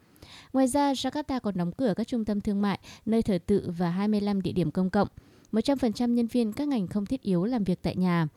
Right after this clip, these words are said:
Giao thông công cộng hạn chế công suất bảy mươi phần trăm với các giao thức y tế nghiêm ngặt. Du khách nội địa sử dụng máy bay, xe buýt và tàu hỏa phải xuất trình thẻ vaccine, ít nhất là liều thứ nhất, và xét nghiệm bằng phương pháp P C R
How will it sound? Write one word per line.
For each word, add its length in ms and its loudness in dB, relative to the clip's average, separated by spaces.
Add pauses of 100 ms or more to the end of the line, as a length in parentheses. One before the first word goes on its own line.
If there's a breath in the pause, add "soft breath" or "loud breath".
(500 soft breath)
Giao 180 0
thông 180 0
công 160 -2
cộng 200 -4
hạn 220 -4
chế 160 -4
công 180 -2
suất 280 -6
bảy 100 2
mươi 140 2
phần 180 -2
trăm 260 -2
với 120 0
các 160 -6
giao 160 0
thức 200 -6
y 120 -2
tế 180 0
nghiêm 220 0
ngặt. 180 0 (540 soft breath)
Du 120 2
khách 160 -2
nội 140 2
địa 180 0
sử 140 -2
dụng 240 -2
máy 140 0
bay, 260 0
xe 220 -4
buýt 280 -2
và 120 0
tàu 160 0
hỏa 240 0
phải 140 -6
xuất 180 -8
trình 240 0
thẻ 200 -2
vaccine, 480 0 (260 loud breath)
ít 160 -2
nhất 240 -2
là 140 0
liều 180 0
thứ 140 -4
nhất, 220 -2 (180 loud breath)
và 120 2
xét 180 -2
nghiệm 200 -2
bằng 140 0
phương 160 -4
pháp 240 -6
P 20 -8
C 140 -2
R 180 -2